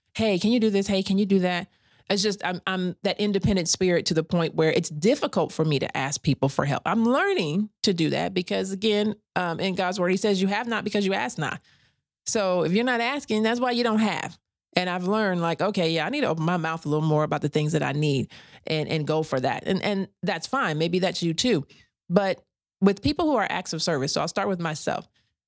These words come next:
They're looking for you to see a need and fulfill that need. They don't have to ask you, 'cause if I had to ask you, I'm already exhausted. And that may sound crazy to you,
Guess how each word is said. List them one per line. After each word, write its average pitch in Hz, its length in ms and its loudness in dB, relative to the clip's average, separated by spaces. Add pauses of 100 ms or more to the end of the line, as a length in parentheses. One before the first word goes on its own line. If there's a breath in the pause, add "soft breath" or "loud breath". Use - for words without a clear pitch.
(140)
They're 214 160 4
looking 269 320 2
for 247 120 2
you 214 120 4
to 175 60 4
see 202 260 0
a 220 60 4
need 156 440 -2 (380)
and 190 140 2
fulfill 185 380 0
that 156 180 0
need. 156 520 2 (880)
They 190 140 2
don't 185 100 2
have 175 200 -2
to 160 80 -2
ask 160 400 -2
you, 240 220 0 (380)
'cause 202 120 2
if 208 80 2
I 196 60 0
had 202 180 0
to 185 80 -2
ask 208 380 -2
you, 170 160 2 (180 loud breath)
I'm 220 160 0
already 185 300 0
exhausted. 147 580 0 (720)
And 220 140 0
that 370 100 0
may 349 140 0
sound 170 240 -4
crazy 262 400 0
to 320 160 2
you, 320 320 2